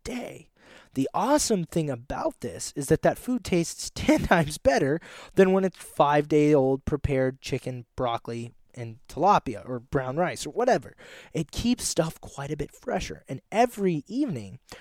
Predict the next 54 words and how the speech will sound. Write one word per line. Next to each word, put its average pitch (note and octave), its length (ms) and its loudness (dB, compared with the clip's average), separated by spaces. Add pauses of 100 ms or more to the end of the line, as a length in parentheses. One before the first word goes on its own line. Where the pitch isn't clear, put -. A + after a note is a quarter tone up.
(220)
you D#3+ 240 0
can F#3 240 0
actually G3+ 580 -2
formulate C3+ 580 -4
a C3+ 100 -8
new E3+ 340 -2
meal. A2+ 300 -14
So - 200 -4
one F3 180 -2
of C#4 80 -2
the C4+ 60 -2
things F#3 240 -2
I D3 120 2
like C#3+ 180 -2
to - 100 -16
do D3+ 140 -4
when D3+ 100 -2
I B2 60 -4
go A#2 160 -6
grocery G3+ 400 -4
shopping A#2 500 -10 (420)
is C#3 140 0
I D3+ 80 4
like F3+ 280 -2
to F#3 100 2
shop E3+ 480 4
for C#3+ 360 0
five A3+ 720 -2 (220)
meals C3+ 580 0
that - 140 -12
I'm C#3+ 180 -2
gonna G3 160 2
make C#3+ 220 -2
for B2 140 -6
dinner. B2 400 -6 (440)
I B2+ 60 -4
find D#3+ 340 2
that C3+ 120 -2
keeps - 280 -6
me B2 120 -8
more B2 220 -6
closely - 480 0
connected B2+ 460 -8
with - 100 -14
the - 80 -20
food F3 260 0
I'm D#3+ 140 0
eating. D#3+ 260 -4 (380)
It - 160 -12
prevents D3+ 460 -4
me E3 100 -2
from B2+ 200 -8
eating C3+ 300 -4
out C#3 220 -2